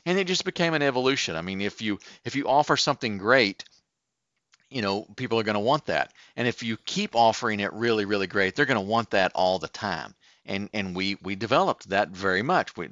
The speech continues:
it was something great, and people wanted it all the time. And as an industry, that, that's where the cloud came about. And it's a lot of work. I, I'll have to admit, you know, when the next kind of life cycle interval came around and we looked at our data center and go,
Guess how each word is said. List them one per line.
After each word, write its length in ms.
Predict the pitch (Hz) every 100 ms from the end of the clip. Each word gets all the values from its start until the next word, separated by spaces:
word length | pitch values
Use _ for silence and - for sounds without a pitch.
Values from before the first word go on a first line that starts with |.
| 76
it 100 | 78
was 120 | 76 -
something 280 | 104 107
great, 280 | 95 113 175
and 100 | 127
people 280 | - - 90
wanted 300 | 101 107 101
it 100 | 98
all 140 | 104
the 80 | 101
time. 400 | 95 143 160 165 - - -
And 140 | 123 131
as 180 | 123 123
an 80 |
industry, 460 | 120 143 127 - 120
that, 220 | 98 95
that's 260 | 98 101 -
where 100 | 98
the 80 | 90
cloud 560 | - 90 85 80 76
came 180 | - 87
about. 400 | 76 80 76 - - - _ -
And 560 | 98 95 92 87 82 - -
it's 300 | 92 156 -
a 60 | 151
lot 300 | 117 113 110
of 80 |
work. 280 | 101 120 82
I, 100 | 85
I'll 240 | 82 98 98
have 200 | 107 -
to 240 | 95 87 - - _
admit, 460 | 98 90 104 92 -
you 100 | 95
know, 260 | 92 87 -
when 400 | 95 101 98 92
the 120 | 92
next 560 | 92 113 - - - - _ _ _
kind 140 | 135 113
of 120 | 85
life 400 | 87 92 117 120
cycle 720 | - - 110 110 107 92 90 107
interval 440 | 110 113 101 90
came 280 | - 117 92
around 520 | 90 113 117 104 92
and 140 | 87
we 120 | 95 95
looked 280 | 107 -
at 80 | -
our 120 | 95
data 260 | 90 107 107
center 320 | - 92 87
and 100 | 85
go, 200 | 82 80